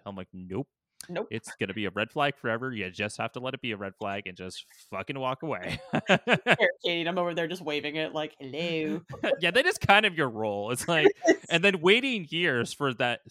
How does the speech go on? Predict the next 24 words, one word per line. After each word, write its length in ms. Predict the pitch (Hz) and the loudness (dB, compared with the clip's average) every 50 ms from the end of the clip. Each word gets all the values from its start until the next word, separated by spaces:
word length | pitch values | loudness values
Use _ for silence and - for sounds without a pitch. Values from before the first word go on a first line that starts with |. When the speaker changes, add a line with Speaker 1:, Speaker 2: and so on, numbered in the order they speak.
| - - | -20 -6
Speaker 1:
person, 520 | - 143 127 117 - 107 95 95 104 104 107 | -4 -4 -2 -2 -4 -6 -6 -6 -8 -12 -10
Ryan 260 | 110 107 98 95 92 - | -8 -6 -6 -6 -6 -8
Pagella, 440 | 110 98 - 90 90 92 98 98 98 | -8 -8 -8 -8 -6 -6 -6 -8 -8
to 160 | - - 117 | -8 -8 -8
come 160 | - - 117 98 | -4 -4 -4 -2
back 200 | 110 104 104 - | 0 -2 -2 -2
and 60 | - | -4
be 60 | 113 | -4
like, 140 | 104 107 - | -4 -4 -4
"Okay, 260 | 127 117 - 107 95 87 | -6 -6 -2 -2 -2 -2
you 100 | 90 90 | -4 -8
were 80 | 90 85 | -10 -12
right." 260 | 82 82 90 92 - _ _ - | -12 -12 -14 -14 -18 _ _ -12
<laughs> 1160 | - - - 208 190 - _ _ _ - _ _ _ _ _ _ _ _ _ _ - - _ | -12 -10 -10 -12 -12 -12 _ _ _ -20 _ _ _ _ _ _ _ _ _ _ -20 -8 _
Speaker 2:
I 180 | - - 226 240 | 0 0 0 2
know, 120 | 233 226 214 | 2 2 2
I 100 | 190 190 | 2 2
was 120 | 208 196 | 2 2
ready 160 | 190 185 175 | 2 0 2
to 100 | 160 156 | 0 0
die 220 | 156 156 160 156 156 | 0 2 2 2 2
on 100 | 156 147 | 2 -2
a 60 | 156 | -4
rock. 360 | 156 160 160 165 175 - - | -2 2 2 2 0 0 -10